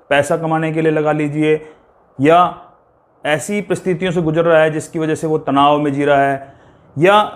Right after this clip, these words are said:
आप ये कहेंगे कि हर आदमी को कभी किसी बीमारी की टेंशन हो गई है कि ये बीमारी आ गई है, इससे कैसे निकलें, अपने परिवार को कैसे बचाएं। तो दोस्तों, आज हम जिस टॉपिक के ऊपर बात कर रहे हैं वो और कुछ नहीं, हमारा ही एक शरीर का वो अभिन्न अंग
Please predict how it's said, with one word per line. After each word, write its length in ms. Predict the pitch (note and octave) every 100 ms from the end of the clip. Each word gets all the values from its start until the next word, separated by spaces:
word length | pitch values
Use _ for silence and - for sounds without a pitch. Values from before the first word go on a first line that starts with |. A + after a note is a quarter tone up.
| -
आप 280 | D#3 F3 F3+ F3
ये 160 | F3+
कहेंगे 300 | F3+ F3 F3
कि 140 | E3+ D#3+
हर 180 | D#3+
आदमी 340 | F3+ F3 F3 F3
को 260 | F3 F3 E3+ - - -
कभी 160 | E3+ E3+
किसी 260 | E3+ F3+
बीमारी 380 | D3+ C#3+ D3 E3+
की 100 | E3
टेंशन 360 | E3 E3 F3 E3+
हो 80 | D#3
गई 120 | D#3
है 160 | D#3
कि 80 | D3
ये 200 | D3+ D3+
बीमारी 380 | D3 D3 D3 D3+
आ 100 | D3
गई 140 | D3
है, 100 | D3+
इससे 260 | C#3+ - D3+
कैसे 260 | D3+ C#3+ D#3
निकलें, 420 | D3 D3 D3 D3 - - - -
अपने 160 | C#3 C#3
परिवार 320 | C#3+ C#3 C#3
को 60 |
कैसे 260 | C#3 D3 D#3
बचाएं। 440 | D3 C#3+ C#3+ C#3+ C#3 - - _ -
तो 100 | C3+
दोस्तों, 580 | D3+ D3 D#3+ D#3+ - D3+
आज 160 | D3+
हम 200 | D3+ D3
जिस 200 | C#3+ C#3
टॉपिक 240 | D3+ C#3+ C3
के 60 |
ऊपर 140 | C#3 C3+
बात 260 | B2 C3
कर 120 | -
रहे 140 | C#3 C#3
हैं 320 | C#3 D#3+ - _ _ _ _ _
वो 80 | D3 -
और 180 | F3+ F#3+
कुछ 200 | G3 F3+
नहीं, 380 | E3+ E3+ F#3 F3 - _
हमारा 420 | C3+ C#3+ D3+ E3+
ही 280 | E3 F3+ F3+ - _ _ _ -
एक 140 | D#3+
शरीर 360 | - E3 F3+ F#3+
का 160 | F#3 F#3
वो 140 | F#3
अभिन्न 380 | F#3 E3 E3+ E3+
अंग 280 | D#3+ D3+